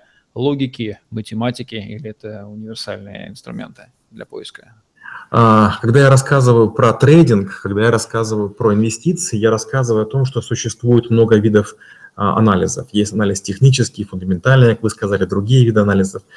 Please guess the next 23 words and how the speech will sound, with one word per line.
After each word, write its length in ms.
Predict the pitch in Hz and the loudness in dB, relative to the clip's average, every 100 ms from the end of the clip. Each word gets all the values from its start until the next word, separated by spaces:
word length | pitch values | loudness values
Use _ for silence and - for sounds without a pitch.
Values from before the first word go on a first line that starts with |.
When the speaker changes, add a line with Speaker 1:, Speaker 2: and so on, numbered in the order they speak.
| - _ | -20 _
Speaker 2:
И, 100 | 117 | -6
конечно 460 | - 139 170 165 123 | 2 6 6 6 4
же, 180 | 117 | 2
хороший 460 | 104 120 147 135 113 | 2 4 4 4 2
математик 580 | 110 - 123 143 - - | 0 2 2 2 -2 -4
кратковременно 840 | - 123 - 113 123 143 127 113 | 0 0 2 4 4 4 6 4
может 340 | 110 131 123 110 | 6 6 4 2
находить 380 | 107 104 110 | -4 -2 -4
закономерности. 840 | 107 - 101 101 98 92 90 - _ _ _ - - | -4 -2 2 4 2 0 -8 -14 _ _ _ -20 -12
Но, 140 | - 139 | -2 -2
как 160 | - | -2
правило, 400 | - 131 123 110 | 0 4 6 4
при 220 | 107 - 117 | 2 0 2
изменении 440 | 113 123 120 113 | 4 4 4 2
конъюнктуры, 720 | 113 110 107 - 127 127 107 | 2 2 2 2 4 6 4
ввозных 460 | 98 107 107 113 - | 4 2 4 2 2
пошлин, 560 | 127 127 - 104 98 98 - - | 4 4 4 -2 -2 -6 -18 -10
при 160 | - 117 | 0 0
изменении 360 | 110 117 113 | 2 2 2
структуры 580 | 110 - 110 - 123 110 | 0 -2 -2 2 4 4
материалов 640 | 107 107 117 131 131 104 - _ - _ | 4 2 2 4 4 2 -2 _ -20 _
происходят 500 | 113 107 131 113 113 | -2 0 0 2 2
необратимые. 800 | 113 107 113 - 107 92 87 | 2 4 2 0 -2 -2 -6